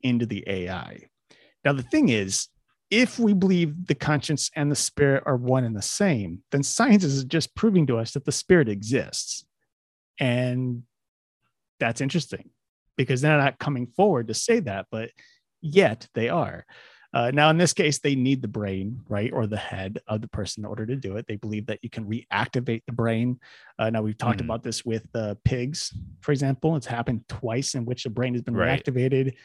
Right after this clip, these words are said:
Speaker 1: uh, in two different ways. Uh, so, you know, with that said, the conscience may be something that is directly related to the chemicals within the brain and therefore doesn't truly exist on its own.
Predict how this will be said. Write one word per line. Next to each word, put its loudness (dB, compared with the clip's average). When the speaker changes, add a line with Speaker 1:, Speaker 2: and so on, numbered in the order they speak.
Speaker 1:
uh, 0
in -2
two -2
different -4
ways. 0
Uh, 6
so, 6
you 2
know, 0
with 6
that 2
said, -2
the -8
conscience -6
may 2
be 0
something 0
that 0
is -2
directly -2
related -2
to -6
the -8
chemicals -6
within -4
the -2
brain -2
and 2
therefore 0
doesn't -4
truly 0
exist -2
on 0
its -4
own. -4